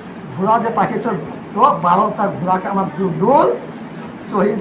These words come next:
করেছিল। এবং দুলদুল নিজে ফোরাত নদীতে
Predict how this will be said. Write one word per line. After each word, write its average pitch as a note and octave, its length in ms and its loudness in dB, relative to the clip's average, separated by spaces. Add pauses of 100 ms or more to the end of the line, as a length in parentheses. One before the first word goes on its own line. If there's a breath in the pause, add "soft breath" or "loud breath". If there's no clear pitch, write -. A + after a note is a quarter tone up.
করেছিল। F3 680 -2 (440)
এবং A3 300 0
দুলদুল C4+ 280 2
নিজে B3 400 2 (260)
ফোরাত B3 320 4
নদীতে G#3 460 0